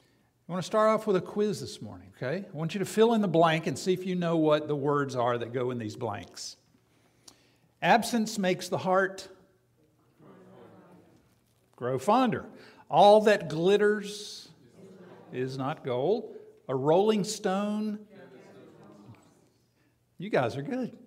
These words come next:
Cleanliness is next to godliness. Ju-, don't judge a book. He who hesitates. The indicative always precedes.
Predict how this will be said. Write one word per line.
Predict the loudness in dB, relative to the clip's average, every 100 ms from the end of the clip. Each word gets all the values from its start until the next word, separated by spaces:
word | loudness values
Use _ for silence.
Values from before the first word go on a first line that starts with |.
| -20 _
Cleanliness | 2 6 8 8 6 6 4 0 -4 -10 -14 _ _ _ -20 -20 -20 -20 -20 -20 -20 -8
is | -2 -2
next | 0 -2 -2
to | -8
godliness. | 0 2 2 -2 -8 -12 -16 -12
Ju-, | -6 -6 -6 0
don't | 2 2 2
judge | 2 4
a | 4
book. | 4 2 -2 -14 -18 -20 _ -20 -20 -20 -20 -20 -20 -20 -20 -20 -20 _ _ _
He | 0 2
who | 4 4
hesitates. | 4 0 -2 0 0 -2 -8 -14 -12 -12 -14 -18 -20 -20 -20 -20 -20 -20 -20 _ _ _ _ _ -2
The | 0 2
indicative | 2 2 2 0 2 0 0
always | 2 4 6 4 2 -2
precedes. | -6 -6 -6 -4 -2 0 -2 -4 -10 -12 -14